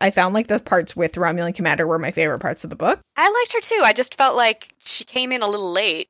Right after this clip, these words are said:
Speaker 1: Well, and then she's also trying to make things better for them, but they still end up in actually the worst situation they've been in, where Kaylor is experimenting on T'Shael by, like, making her stay out in the freezing desert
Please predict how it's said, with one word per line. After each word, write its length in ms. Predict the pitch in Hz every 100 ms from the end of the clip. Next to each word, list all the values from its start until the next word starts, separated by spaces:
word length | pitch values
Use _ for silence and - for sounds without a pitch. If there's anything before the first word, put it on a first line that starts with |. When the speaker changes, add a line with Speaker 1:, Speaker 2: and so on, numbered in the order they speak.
| -
Speaker 1:
Well, 140 | 285
and 180 | - 302
then 140 | 311
she's 320 | 320 - 285 269
also 380 | 247 277 320 311
trying 240 | 262 233
to 60 | 220
make 180 | 202
things 260 | - 196 190
better 560 | 196 170 190 185 175 -
for 140 | - 175
them, 400 | 165 156 160 -
but 160 | 180 175
they 140 | 175
still 380 | - - 196 180
end 220 | - 180
up 160 | 170 -
in 140 | 175
actually 500 | 175 170 - 185 175
the 100 | 165
worst 300 | 165 160 180
situation 480 | - 175 - 170 -
they've 200 | 180 170
been 200 | 180 180
in, 240 | 160 156 165
where 360 | 160 147 147 - _ _
Kaylor 480 | - 196 185 170 151
is 300 | 107 175 - -
experimenting 920 | - - - 180 190 196 185 - 175
on 200 | 160 175
T'Shael 520 | 175 175 175 156 151
by, 200 | 160 147
like, 260 | 160 147 170
making 380 | 175 165 170 170
her 120 | 170
stay 300 | - 180 170
out 220 | - 165
in 100 | 170
the 80 | 170
freezing 420 | - 185 170 175
desert 480 | 156 139 175 175